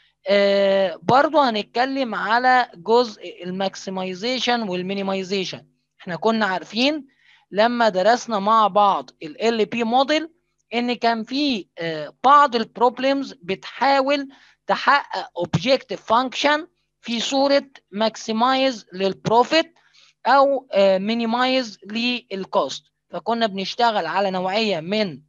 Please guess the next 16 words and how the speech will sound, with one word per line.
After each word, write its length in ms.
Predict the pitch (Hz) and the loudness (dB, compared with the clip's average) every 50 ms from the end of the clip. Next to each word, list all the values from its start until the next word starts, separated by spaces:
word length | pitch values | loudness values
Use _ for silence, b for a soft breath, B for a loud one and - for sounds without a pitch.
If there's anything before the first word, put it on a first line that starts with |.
| - 165 | -16 -12
ال 180 | 165 156 - - 208 | -12 -12 -10 -2 2
problems 500 | 226 226 208 180 180 160 143 131 123 - _ _ _ _ _ _ _ - | 2 2 2 0 -4 -8 -8 -8 -14 -20 _ _ _ _ _ _ _ -8
بتتعامل 800 | 175 180 185 185 - 196 185 196 226 247 240 226 214 180 175 | -6 -4 -4 -2 -2 -2 0 2 0 0 0 0 -2 -4 -2
مع 260 | 190 214 214 202 180 160 | -2 0 0 0 -2 -4
minimization، 840 | 180 214 226 226 214 214 214 214 208 190 233 285 277 - 302 320 330 370 - _ _ _ _ _ _ _ _ _ _ - | -4 -4 -2 -2 -2 -2 -2 -2 -2 -4 -4 -4 -2 0 0 0 0 -2 -10 _ _ _ _ _ _ _ _ _ _ -4
آه، 240 | 202 196 196 196 196 | -2 0 2 2 0
لل 520 | 196 214 254 254 262 240 208 - 190 202 190 - 247 | 0 -2 -2 -2 -2 -2 -4 -6 -8 -8 -2 0 4
cost، 300 | 285 320 349 320 - _ - - | 4 4 4 2 -4 _ -18 -12
ومسائل 960 | - 220 269 269 262 262 254 - - 196 202 214 208 - 254 269 262 254 233 233 | -8 -6 -4 -2 -2 -4 -4 -6 -8 -4 -4 -4 -2 -2 -2 -2 -2 -2 -6 -8
بتتعامل 680 | 196 196 190 - - 196 190 202 233 240 233 226 214 | -8 -10 -10 -8 -6 -4 -2 0 0 0 0 -2 -2
مع 380 | 208 220 226 220 220 208 220 226 | 0 -2 0 0 0 0 -2 -4
maximization 920 | 220 - - 202 190 185 170 170 165 165 214 220 208 220 226 220 208 196 b b b b b b - | -4 -6 -12 -10 -8 -8 -8 -8 -8 -6 -6 -4 -2 -2 -2 -2 -2 -4 b b b b b b -12
لل 520 | 180 208 220 226 226 220 - - 202 208 156 - | -6 -4 -2 -2 -2 -4 -6 -6 -8 -8 -8 -10
profit. 200 | 127 - - - - _ | -16 -16 -16 -16 -12 _
فهنتعامل 720 | - 226 240 240 233 220 - 208 226 269 294 285 247 214 | 0 0 2 2 0 -2 -2 0 0 0 0 0 0 0
مع 320 | 226 240 240 254 247 220 | 2 2 2 2 2 0